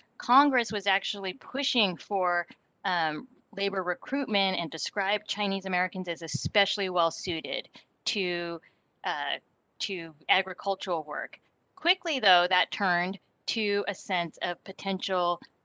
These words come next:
uh, economic competition. And as more Chinese came, they were still, like, less than one percent of the population, then, uh, especially, uh, white-led unions started to mobilize against them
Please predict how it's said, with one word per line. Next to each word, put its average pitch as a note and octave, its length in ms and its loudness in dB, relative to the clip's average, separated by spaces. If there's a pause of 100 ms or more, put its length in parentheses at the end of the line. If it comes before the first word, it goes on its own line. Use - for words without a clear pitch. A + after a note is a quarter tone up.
(140)
uh, D#3+ 300 0
economic F3 440 0
competition. G#3+ 920 -2 (100)
And F#3 420 0 (360)
as A3 640 -12 (240)
more A3+ 500 2
Chinese G#3 360 0
came, G3+ 280 0
they G3 80 2
were F3 80 0
still, B3+ 300 -4
like, D#3 140 -4 (220)
less F3+ 220 -2
than F3 220 -4
one E3+ 160 0
percent E3+ 400 -6
of E3+ 100 -10
the E3 100 -14
population, D#3+ 920 -6 (400)
then, G#3+ 460 4 (360)
uh, E3 260 -2 (440)
especially, G#3+ 680 -2 (180)
uh, E3+ 180 0
white-led F3 600 -2
unions G3 480 2
started F3+ 520 2
to F3+ 360 -4
mobilize E3+ 600 0
against F#3 360 -6
them E3 180 -2